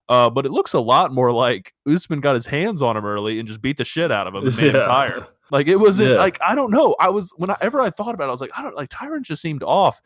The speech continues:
Speaker 1: Uh,
Speaker 2: He
Speaker 1: what was
Speaker 2: just
Speaker 1: off
Speaker 2: went
Speaker 1: about him was getting clapped and being
Speaker 2: Yeah.
Speaker 1: exhausted come, you know, round two and three, and Usman's gas tank is, uh, you know, bigger, and Tyron just couldn't handle the pressure. So looking back,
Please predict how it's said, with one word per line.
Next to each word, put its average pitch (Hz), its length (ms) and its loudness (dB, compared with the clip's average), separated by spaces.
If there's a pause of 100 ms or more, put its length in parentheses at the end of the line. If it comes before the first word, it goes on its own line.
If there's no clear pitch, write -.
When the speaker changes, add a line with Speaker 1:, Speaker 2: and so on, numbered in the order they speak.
(220)
Speaker 1:
Uh, 147 160 4
Speaker 2:
He 131 60 2
Speaker 1:
what 151 120 6
was 143 140 4
Speaker 2:
just 165 100 4
Speaker 1:
off 247 80 4
Speaker 2:
went 147 120 4
Speaker 1:
about 120 280 4
him 120 60 -6
was 113 180 -6 (100)
getting 139 300 -4
clapped 180 720 -2
and 120 420 -4
being 135 340 -2
Speaker 2:
Yeah. 117 300 2
Speaker 1:
exhausted 127 760 -2 (100)
come, 123 500 -6
you 135 100 -6
know, 123 80 0
round 127 300 0
two 170 180 -6
and 123 140 -6
three, 156 340 -4
and 123 160 -8
Usman's 151 500 -6 (120)
gas 165 260 0
tank 123 300 -2
is, 113 240 -4 (380)
uh, 107 440 4 (320)
you 127 100 -2
know, 110 200 2
bigger, 147 420 2
and 139 320 -2
Tyron 180 260 0
just 180 140 -4
couldn't 180 200 2
handle 180 200 0
the 170 60 -6
pressure. - 420 -2
So 135 340 2
looking 160 360 -2
back, 175 420 0